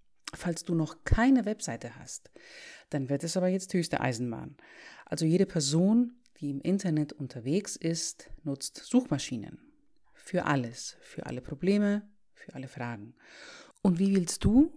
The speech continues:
und deine Lösung für ein Problem gefunden werden, wenn du keine eigene Präsenz hast im Äther? Deine Webseite ist sozusagen deine Bühne, auf der du dich,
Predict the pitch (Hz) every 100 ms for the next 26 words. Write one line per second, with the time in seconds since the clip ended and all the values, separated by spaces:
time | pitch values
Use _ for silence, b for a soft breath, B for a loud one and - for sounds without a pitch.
0 | 233 180 165 160 147 170 214 214 - 156
1 | 156 156 131 139 139 156 143 220 269 165
2 | 123 120 117 135 151 151 147 131 160 214
3 | 247 - 220 214 - 180 196 190 190 -
4 | 165 220 294 - - - - - - -
5 | - 147 135 - - - _ _ _ _
6 | - B B B B B 190 190 254 294
7 | - 147 131 131 143 147 - 170 165 165
8 | 151 139 156 160 160 139 175 160 117 -
9 | - B B B B - 147 - 160 156
10 | 151 131 180 302 - -